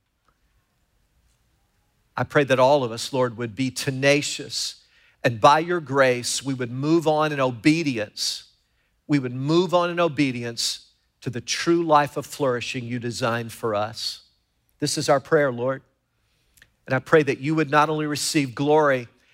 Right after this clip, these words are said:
but that all the peoples of the earth would be blessed because we cooperated with your grace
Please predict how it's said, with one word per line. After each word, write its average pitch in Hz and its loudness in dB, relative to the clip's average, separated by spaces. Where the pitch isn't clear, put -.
but 127 -8
that 127 2
all 151 6
the 160 -4
peoples 165 -4
of 156 -6
the 143 -2
earth 113 -4
would 117 -10
be 127 -4
blessed 117 -2
because 117 -6
we 131 -2
cooperated 123 -2
with 113 -10
your 151 -2
grace 113 -4